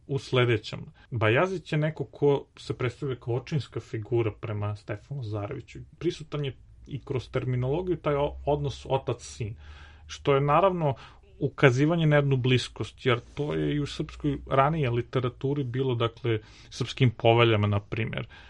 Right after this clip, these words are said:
E, Milutin svog tasta Andronika drugog smatra za oca, ovaj njega za sina. Dakle, to opet govori o jednom stepenu potčinjenosti, ali opet jedne bliskosti u toj potčinjenosti, dakle, ne nekog, ne nekom negativnom odnosu.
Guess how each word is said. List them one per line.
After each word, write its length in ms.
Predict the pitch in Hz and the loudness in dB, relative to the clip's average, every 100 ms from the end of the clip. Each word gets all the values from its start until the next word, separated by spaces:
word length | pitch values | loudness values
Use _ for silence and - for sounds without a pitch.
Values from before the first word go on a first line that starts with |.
| - - | -14 -2
E, 180 | 117 113 | 2 4
Milutin 760 | 120 120 120 120 - 113 110 - - | 4 6 6 4 2 2 2 -6 -20
svog 500 | - - 120 104 - - - | -14 -6 0 0 -2 -18 -4
tasta 400 | 165 117 - 120 | 4 4 4 2
Andronika 540 | 110 110 110 107 110 | 4 4 4 2 0
drugog 380 | 107 110 107 101 | -2 0 -2 -4
smatra 460 | - 113 104 - 110 | -4 -4 -4 -2 -2
za 140 | 104 | 0
oca, 300 | 101 104 - | 0 -2 -6
ovaj 240 | - 117 117 | -6 -6 -8
njega 240 | 113 110 | -8 -6
za 120 | 107 | -6
sina. 360 | 110 - 127 - | -8 -6 -4 -4
Dakle, 280 | 127 - 135 | -8 -8 -8
to 180 | - 180 - | -6 -6 -4
opet 300 | - - 131 | -6 -4 -2
govori 400 | 131 151 175 151 - | 2 2 2 -2 0
o 140 | 147 | 0
jednom 300 | 127 143 131 | 2 0 0
stepenu 480 | - 143 - 147 120 | -4 -4 -2 0 -2
potčinjenosti, 840 | - 120 - 196 214 214 - 196 - | 0 -2 -2 -4 -2 -2 -4 -6 0
ali 180 | 170 175 | 0 0
opet 440 | 175 165 - - - | -2 -4 -6 -20 -8
jedne 320 | 135 139 135 | 2 2 2
bliskosti 600 | 117 147 196 - - - | 2 2 2 -2 -6 -4
u 40 | 120 | -4
toj 200 | - 107 | -2 -2
potčinjenosti, 840 | - 110 - 139 147 147 - - | 0 -2 -2 -4 -2 -2 -4 -4
dakle, 280 | 139 135 139 | -4 -2 -4
ne 160 | 139 139 | -2 -2
nekog, 360 | 135 - 131 - - - | -4 -4 -6 -6 -20 -10
ne 120 | 143 143 | 0 2
nekom 360 | 135 - 135 | 2 0 2
negativnom 640 | 131 143 131 - 110 107 104 | 4 4 2 0 -2 -2 -2
odnosu. 420 | 101 107 - - | -4 -8 -12 -18